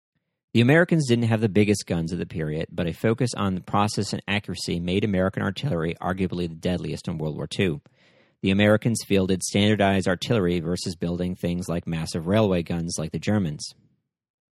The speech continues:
The ability to coordinate fire, planning, and execution with the troops being supported to readily observe the impact of their fire and to effectively shift as needed created a synergy between American tanks,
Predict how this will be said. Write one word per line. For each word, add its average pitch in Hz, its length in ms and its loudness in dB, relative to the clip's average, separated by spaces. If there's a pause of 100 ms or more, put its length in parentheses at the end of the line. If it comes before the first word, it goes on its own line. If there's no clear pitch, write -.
(880)
The 120 80 8
ability 147 380 6
to 156 100 -10
coordinate 117 440 4
fire, 90 380 2
planning, 101 460 0
and 95 100 -6
execution 92 880 -4 (340)
with 107 200 0
the 135 80 2
troops 95 320 0
being 98 240 0
supported 82 640 -4
to 85 180 -2
readily 107 320 2
observe 98 480 2
the - 160 -6
impact 113 400 -2
of 120 80 -6
their 131 120 0
fire 87 500 0
and 95 160 -2
to - 100 -2
effectively 92 480 -2
shift - 420 -2
as 92 160 -6
needed 98 380 0 (320)
created 143 380 4
a - 180 -2
synergy 92 340 2
between 90 280 -2
American 87 400 -2
tanks, 110 340 0